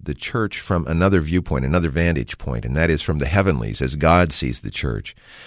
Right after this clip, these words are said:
And we see it presented not according to what the church does or is occupied with,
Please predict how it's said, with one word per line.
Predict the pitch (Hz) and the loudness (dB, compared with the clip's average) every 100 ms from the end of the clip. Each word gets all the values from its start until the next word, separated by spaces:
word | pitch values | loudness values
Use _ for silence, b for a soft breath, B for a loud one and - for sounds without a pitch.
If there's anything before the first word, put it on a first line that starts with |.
| B B B | B B B
And | 180 208 202 | 2 4 6
we | 104 | 2
see | - 165 | 4 2
it | 160 | 2
presented | - 98 85 92 87 65 - b b b b | 2 2 4 4 2 -2 -16 b b b b
not | 90 120 185 | 2 4 4
according | 151 - 107 90 | 2 2 4 4
to | 80 | 2
what | 82 95 | 2 2
the | 87 | 0
church | - 98 85 - 57 | -4 -2 -2 -4 -4
does | 78 76 64 71 | 0 0 0 -4
or | 67 | -4
is | - | -4
occupied | - 98 - - 60 57 60 | -2 -2 -2 -6 -6 -6 -8
with, | 57 62 - - | -4 -4 -4 -10